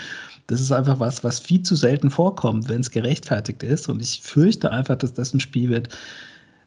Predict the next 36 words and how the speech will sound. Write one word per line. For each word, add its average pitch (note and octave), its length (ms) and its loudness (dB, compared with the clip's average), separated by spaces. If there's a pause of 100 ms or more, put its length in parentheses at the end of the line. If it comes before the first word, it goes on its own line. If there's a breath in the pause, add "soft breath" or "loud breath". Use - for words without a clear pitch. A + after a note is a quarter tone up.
(140)
wo A#2+ 100 4
man B2 100 8
im A#2 100 8
Nachhinein C#3+ 420 6
sagt, B2 300 2 (280)
„Geiler C#3+ 400 4
Tag“, A#2+ 520 -2 (220)
hoffentlich, A2 720 -8 (260)
Klopf A2 300 -6
auf A2+ 180 -6
Holz. A#2+ 480 -4
Aber A2+ 440 2
das A2+ 200 -6
Drumherum, C3 800 4
wie C#3+ 120 2
ihr B2+ 180 4
sagt, A#2+ 560 -4
war A#2 140 0
ja A2+ 200 0
genauso A2 460 -4
bescheuert, A#2 500 -4
wie A2 80 -6
wir A#2 80 -6
es A2+ 60 -8
uns G#2+ 160 -4
immer A#2+ 200 -4
ausgemalt A2 920 -6
haben. A2+ 240 -2
Und A2 260 -4 (1400 loud breath)
ich - 120 0
finde, D3+ 180 6
man B2+ 160 8
muss D3+ 280 4
nicht, B2+ 480 2
weil A#2+ 160 -2
man A#2 300 0